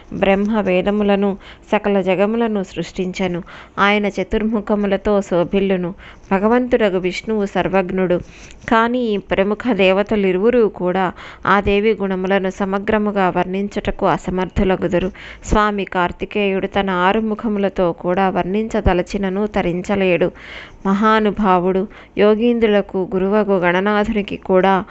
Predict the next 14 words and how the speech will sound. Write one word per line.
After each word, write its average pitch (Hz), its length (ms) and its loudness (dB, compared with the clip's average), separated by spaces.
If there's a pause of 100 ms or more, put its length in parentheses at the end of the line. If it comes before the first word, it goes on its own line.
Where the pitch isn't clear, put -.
(300)
భగవతి 214 420 2
గుణములను 208 560 0
సంపూర్ణముగా 214 960 0
వర్ణించనలవి 185 840 0
కాదు. 170 440 -2 (400)
వేదములు 196 640 0 (160)
సకల 196 300 0
శాస్త్ర 196 440 -2
సారతత్వములు. 185 1040 0 (340)
ఆ 208 160 4
వేదములు 240 540 0
వాటి 190 340 0
యందు 196 300 -2
పారంగతులను, 202 1000 0